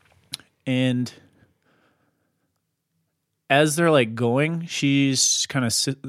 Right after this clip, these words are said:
sitting there listening to music, watching the country scenery go by. It's dark. It's just kind of a nice ride for her. And her phone's basically out of battery at this point because she's been listening to music and hasn't had a chance to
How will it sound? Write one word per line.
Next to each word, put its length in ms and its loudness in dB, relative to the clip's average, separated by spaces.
sitting 340 0
there 180 2
listening 320 -2
to 40 0
music, 600 0
watching 360 0
the 80 -2
country 380 -6
scenery 440 0
go 200 -4
by. 560 0
It's 180 -8
dark. 480 0
It's 160 -6
just 180 -8
kind 140 -4
of 80 -4
a 60 -6
nice 260 -6
ride 220 -6
for 100 -12
her. 380 -6
And 260 2
her 340 0
phone's 280 0
basically 360 0
out 80 -2
of 80 -6
battery 300 -2
at 100 -12
this 100 -12
point 300 -20
because 580 -8
she's 220 -8
been 140 -2
listening 340 -4
to 240 -8
music 380 0
and 80 -2
hasn't 260 -2
had 140 -2
a 20 -14
chance 300 -4
to 380 -8